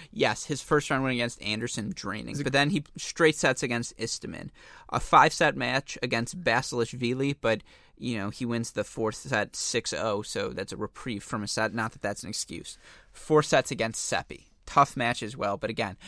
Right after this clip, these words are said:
Speaker 1: you're not playing Kyrgios, Rublev in five sets against Mackenzie McDonald. Dimitrov is worn down, and I think Edmund was just the wrong opponent on the wrong day. A guy who dictates as much as Edmund does, it's gonna make Dimitrov, you know, all of those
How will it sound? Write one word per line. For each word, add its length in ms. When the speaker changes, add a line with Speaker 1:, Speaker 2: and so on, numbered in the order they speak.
Speaker 1:
you're 100
not 260
playing 380
Kyrgios, 580
Rublev 480
in 60
five 320
sets 180
against 220
Mackenzie 360
McDonald. 540
Dimitrov 480
is 140
worn 400
down, 280
and 140
I 80
think 260
Edmund 340
was 120
just 220
the 100
wrong 280
opponent 380
on 140
the 80
wrong 280
day. 260
A 100
guy 240
who 240
dictates 500
as 160
much 180
as 120
Edmund 360
does, 300
it's 220
gonna 180
make 180
Dimitrov, 560
you 80
know, 240
all 240
of 60
those 200